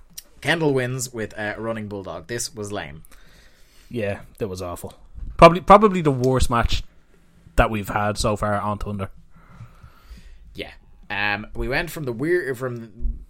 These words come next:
Speaker 1: the, probably the worst match we've had on Thunder to arguably the wor-, or the, not the worst, but the weirdest fucking promo we've had on Thunder
Speaker 2: <laughs>
Speaker 1: so far. Uh, Hennig, uh, Kurt Hennig and amateur dermatologist Rick Rude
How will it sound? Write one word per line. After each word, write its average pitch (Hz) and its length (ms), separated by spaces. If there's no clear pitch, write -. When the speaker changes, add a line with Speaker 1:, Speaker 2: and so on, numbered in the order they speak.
Speaker 1:
the, 110 120
probably 165 280
the 143 80
worst 120 320
match 101 400
we've 90 200
had 87 300
on 85 180
Thunder 92 380
to 185 180
arguably 110 640
the 123 100
wor-, 117 380
or 135 120
the, 131 180
not 208 220
the 165 60
worst, 143 420
but 147 160
the 147 100
weirdest 156 720
fucking 127 400
promo 123 540
we've 165 260
had 98 200
on 85 180
Thunder 90 400
Speaker 2:
<laughs> - 180
Speaker 1:
so 113 280
far. 104 460
Uh, 113 240
Hennig, 196 500
uh, 135 180
Kurt 240 200
Hennig 165 460
and 120 220
amateur 214 440
dermatologist 185 960
Rick 151 280
Rude 156 500